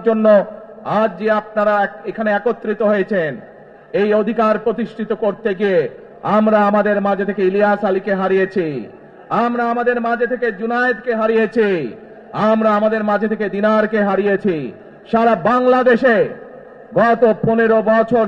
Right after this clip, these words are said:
ষোলো বছরে যারা এই দেশ থেকে পালিয়ে গিয়েছে এক বছর আগে, তারা যখন এই দেশের মানুষের টুটি চেপে ভর-, ধরেছিল, তারা এই দেশের মানুষের বাক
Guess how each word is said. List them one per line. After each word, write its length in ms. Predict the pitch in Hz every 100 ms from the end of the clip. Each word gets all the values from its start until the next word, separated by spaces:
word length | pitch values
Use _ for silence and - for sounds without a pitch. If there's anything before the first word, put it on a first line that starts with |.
| 220
ষোলো 240 | 220 220 208
বছরে 400 | 214 214 208 202 156 117 - - - - - - - - - -
যারা 200 | 196 214 214
এই 120 | 214
দেশ 160 | 208 -
থেকে 160 | 233 214 208
পালিয়ে 340 | 196 226 247 247 226
গিয়েছে 340 | 240 233 247 226
এক 60 | 220 190
বছর 220 | 226 240 226
আগে, 220 | 220 226 202 147 - - - - -
তারা 320 | 175 226 233 226 220
যখন 200 | 214 226
এই 180 | 220 226
দেশের 340 | 220 220 226 214
মানুষের 500 | 208 220 214 233 208 143 - - -
টুটি 240 | 202 233 240
চেপে 220 | 226 226 208
ভর-, 200 | 220 220
ধরেছিল, 380 | 208 220 226 226 190 135 - - - - - 190
তারা 260 | 226 226 226
এই 80 | 226
দেশের 340 | 220 220 233 220
মানুষের 540 | 220 220 233 247 214 160 - - - - -
বাক 200 | 220